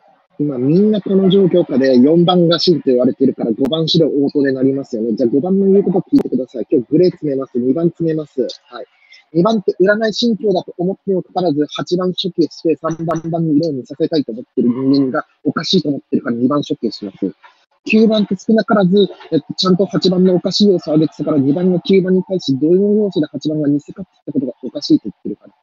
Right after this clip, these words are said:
二番がおかしいですね。で、えっと、でも七番、二番狼がいなくて、占い信教だった場合、七番が二番を速攻で取りたがってる様子が七、二ローロには見えないです。で、二番の色結果を見ることによって、まあ、わかるんじゃないのかなと思っ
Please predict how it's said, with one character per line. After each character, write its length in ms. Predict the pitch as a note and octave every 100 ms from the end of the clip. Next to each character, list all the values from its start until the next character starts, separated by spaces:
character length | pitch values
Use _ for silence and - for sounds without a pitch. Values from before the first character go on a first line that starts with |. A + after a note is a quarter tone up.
| _ _ _ _ -
二 120 | D3
番 160 | D#3+
が 80 | D#3
お 80 | D3+
か 100 | D3
し 120 | -
い 40 | G#2
で 60 |
す 120 | -
ね。 80 | G#2 - _ _
で、 340 | E3 D#3 B2+ A2 _ _ _ -
え 20 |
っ 20 |
と、 180 | C3+ C#3
で 160 | A2+ D#3
も 100 | D3+
七 240 | C3+ E3+
番、 120 | A#3+ B3
二 140 | A#3
番 120 | A3+
狼 460 | A#3 A3 A3+ F3+ D3+
が 60 | D3
い 20 |
な 100 | D#3
く 60 |
て、 120 | - D3
占 260 | D#3+ F#3
い 40 | F#3+
信 220 | A3+ G3+
教 120 | F#3
だ 40 | D#3+
っ 20 |
た 80 | E3
場 120 | D#3
合、 20 | E3 E3+
七 220 | C#3 D3 F3
番 200 | F#3+ F#3+
が 100 | F3+
二 140 | D#3
番 100 | E3+
を 100 | F#3
速 160 | F3+ D#3+
攻 120 | - F#3+
で 60 |
取 160 | F3 F#3
り 60 | F#3+
た 80 |
が 80 | G3
っ 40 | G3 -
て 80 |
る 60 | D#3
様 140 | E3+
子 100 | D#3
が 60 | F3+
七、 240 | D3+ D3+
二 180 | E3+ E3+
ロ 80 | F3
ー 80 | F3
ロ 80 | C#3
に 100 | A#2
は 60 |
見 60 | A#2 _ A2+
え 20 |
な 80 | G2+
い 80 |
で 20 | F#2+
す。 160 | _ _ _ _ _ _ _
で、 220 | D#3+ C#3+
二 160 | A#2+ C#3
番 220 | G3 A3+
の 80 | A3
色 160 | F3 A#3
結 160 | B3+ _
果 100 | A3
を 20 |
見 140 | G#3+ A3
る 80 |
こ 100 | C#4+
と 80 | A3
に 100 | G#3
よ 60 | G#3
っ 20 | - -
て、 280 | G#3+ D#3 - _ _ _ _ _ _ _
ま 120 | D#3+ D#3
あ、 80 |
わ 180 | B2+ C#3
か 140 | - G3
る 120 | F3
ん 80 | C#3+
じ 100 | C#3+
ゃ 20 |
な 100 | D3
い 40 |
の 80 | C3
か 100 | C3
な 120 | D3+
と 180 | - -
思 180 | -
っ 20 | B2+